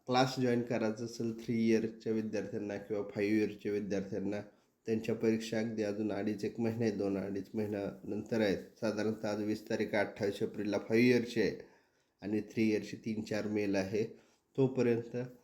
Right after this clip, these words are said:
हा जो पोर्शन आहे आपण दोन तीनदा कव्हर करणार आहे, साधारण तीनदा. तर अगदी ही बॅच डिस्काउंट ऑफरमध्ये ठेवलेली आहे. तर कुणाला क्लास लावायचा असेल तर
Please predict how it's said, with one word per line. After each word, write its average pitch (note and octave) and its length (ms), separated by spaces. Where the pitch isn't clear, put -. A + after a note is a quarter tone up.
हा A#2+ 80
जो A#2+ 120
पोर्शन A2+ 440
आहे G#2+ 100
आपण A2+ 240
दोन G#2+ 200
तीनदा G#2+ 480
कव्हर B2+ 260
करणार G#2 460
आहे, F2+ 120
साधारण G2+ 420
तीनदा. G#2 460
तर B2+ 360
अगदी A#2+ 380
ही C3+ 160
बॅच A2+ 400
डिस्काउंट A#2 500
ऑफरमध्ये A2+ 580
ठेवलेली G2+ 480
आहे. F2 160
तर B2 260
कुणाला A2+ 420
क्लास A#2 300
लावायचा A2 440
असेल A2+ 360
तर A#2 40